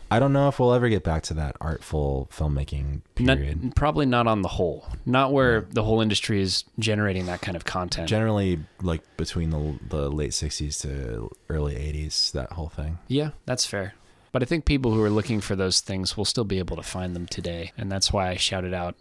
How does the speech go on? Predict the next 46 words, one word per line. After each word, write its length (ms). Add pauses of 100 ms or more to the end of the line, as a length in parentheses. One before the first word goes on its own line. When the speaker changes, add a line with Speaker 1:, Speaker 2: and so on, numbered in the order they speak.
Speaker 2:
names 260
like 220
Ari 240
Aster, 500
Robert 320
Eggers, 580 (140)
Speaker 1:
Mm-hmm. 160 (200)
Speaker 2:
people 300
that 120
are 80
willing 300
to 160
make 220
those. 440 (200)
Speaker 1:
But 100
even 260
they 320
are, 220 (180)
every 300
film 480 (160)
that 160
they 80
put 200
out 280
is 180
always 400
just 160
gets 140
better 260
and 100
better 240
because 340
of 60
the 80
budget 460
just 160
keeps 140
going 180
up 140
and 80
up. 140 (380)
Speaker 2:
It's 120
not 120
necessarily 480
the 120
budget. 380